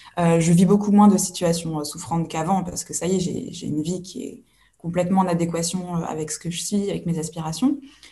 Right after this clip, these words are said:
Mais j'ai encore, évidemment, des choses qui viennent me faire souffrir, parce que bien sûr que j'ai encore plein de choses à travailler.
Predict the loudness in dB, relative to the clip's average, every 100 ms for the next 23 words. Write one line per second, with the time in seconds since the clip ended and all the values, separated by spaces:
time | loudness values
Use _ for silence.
0 | -20 _ 4 6 8 6 4 4 2 2
1 | 0 2 0 2 2 4 2 2 -4 -20
2 | _ -4 -2 0 0 -2 -2 2 2 2
3 | -4 -6 -6 -4 -4 -4 -8 -4 -4 -2
4 | -4 -2 0 2 2 0 2 2 2 0
5 | -2 -4 -4 -4 -4